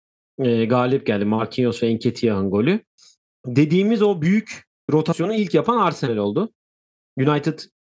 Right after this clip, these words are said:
yani Ronaldo ile Casemiro'yu yedek sayacaksak eğer onları da yapmış sayalım. Yani Sociedad'da oynadılar ama ciddi bir şekilde, e, rotasyon vardı Arsenal'de. Hani Gabriel Jesus'lar yedekte hep, hani sonradan Saka falan oyuna dahil oldu.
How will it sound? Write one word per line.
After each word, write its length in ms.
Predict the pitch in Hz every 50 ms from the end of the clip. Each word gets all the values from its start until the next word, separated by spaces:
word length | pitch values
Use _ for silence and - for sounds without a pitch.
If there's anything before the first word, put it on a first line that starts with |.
| _ _ -
yani 340 | 123 107 101 104 98 101 110
Ronaldo 420 | 120 123 131 127 127 120 127 127
ile 140 | 127 127 123 -
Casemiro'yu 500 | 135 123 - 127 123 131 127 131 127 120
yedek 340 | 120 123 117 131 131 - -
sayacaksak 640 | - 131 123 123 120 139 147 139 - - 113 - 123
eğer 160 | 139 170 185
onları 400 | - - 127 131 127 131 131 120
da 100 | 117 104
yapmış 320 | 98 95 - - 95 -
sayalım. 420 | - - 98 95 95 90 90 87 - _ _ _ _ _ -
Yani 140 | 101 98
Sociedad'da 720 | 92 - 101 90 - - 104 95 98 95 - - - 98 -
oynadılar 480 | - - 98 95 95 95 92 101 107
ama 300 | 131 165 185 185 202 202 - - - - - - - - - - _ _ _ - 135
ciddi 320 | 117 123 131 131 165 165
bir 60 | 147
şekilde, 680 | 139 - 143 131 - 135 135 151 170 180 180 151 151 -
e, 160 | 127 127 127 120
rotasyon 540 | 127 123 - 139 127 - - 147 135 131
vardı 220 | 117 107 104 95 98
Arsenal'de. 680 | 92 104 107 - - 104 98 95 95 98 113 143 180 185 _ _ _ _ _ _ _ _ _ -
Hani 400 | 104 101 101 101 98 98 - _ _ _ -
Gabriel 380 | 117 113 110 101 113 110 104
Jesus'lar 420 | 101 107 107 - - - 117 104 104
yedekte 500 | 104 104 101 104 104 101 - - 98 92
hep, 120 | 90 -
hani 160 | 101 95 92
sonradan 560 | - - 110 107 104 104 92 95 92 92 92 _ _ _ _ _ _ _ -
Saka 340 | 107 - - 104 - - 98
falan 280 | - - 98 95 95
oyuna 280 | 95 95 95 92 95 92
dahil 260 | 95 95 92 92 95
oldu. 400 | 95 95 95 95 135 190 - -